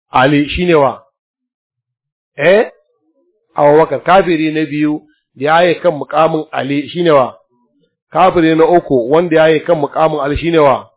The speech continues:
Sai suka wannan aya wai ita ce dalilin su. Tawilin batil. Wannan shine fasara? Yanzu kenan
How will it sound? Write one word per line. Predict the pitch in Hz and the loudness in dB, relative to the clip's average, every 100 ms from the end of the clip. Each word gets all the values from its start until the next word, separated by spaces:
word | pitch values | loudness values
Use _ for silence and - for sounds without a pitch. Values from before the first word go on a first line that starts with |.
| _ _ _ _ _ _ - | _ _ _ _ _ _ -10
Sai | 151 | -10
suka | 131 139 | -4 0
wannan | 143 135 | 0 0
aya | 135 135 | 0 2
wai | 131 135 | 2 -2
ita | 139 | -4
ce | 131 | -4
dalilin | 110 113 113 98 | 0 0 0 -2
su. | - _ _ _ _ _ _ _ - | -10 _ _ _ _ _ _ _ -10
Tawilin | 120 127 127 107 - | -6 -4 -4 -8 -6
batil. | 117 117 - 92 - 123 | -2 -2 -4 -18 -14 -4
Wannan | 151 143 | 0 2
shine | 160 143 | 0 0
fasara? | 151 156 160 165 _ _ _ _ _ _ _ _ _ _ 123 | -2 -6 -10 -12 _ _ _ _ _ _ _ _ _ _ -10
Yanzu | 135 170 | -6 -2
kenan | 160 151 | -2 0